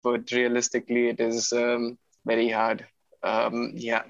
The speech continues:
as much as, you know, I'd want someone from here to win it,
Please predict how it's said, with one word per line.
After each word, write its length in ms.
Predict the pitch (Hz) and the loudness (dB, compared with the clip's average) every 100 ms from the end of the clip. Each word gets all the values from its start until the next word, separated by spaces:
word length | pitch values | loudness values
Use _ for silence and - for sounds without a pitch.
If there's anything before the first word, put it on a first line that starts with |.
| - | -6
as 160 | 120 113 | -4 -2
much 600 | 117 113 - - - - | -4 -4 -4 -4 -2 -2
as, 520 | 110 113 - - - - | -4 -4 -8 -10 -14 -8
you 120 | 113 | -4
know, 180 | 113 113 | -2 0
I'd 160 | 117 | 0
want 320 | 113 117 117 | 0 -2 -2
someone 380 | - 113 113 113 | -4 -4 -4 -4
from 320 | 110 110 110 | -6 -8 -6
here 160 | 110 110 | -4 -4
to 100 | 113 | -2
win 220 | 113 113 | -4 -4
it, 100 | 113 | -6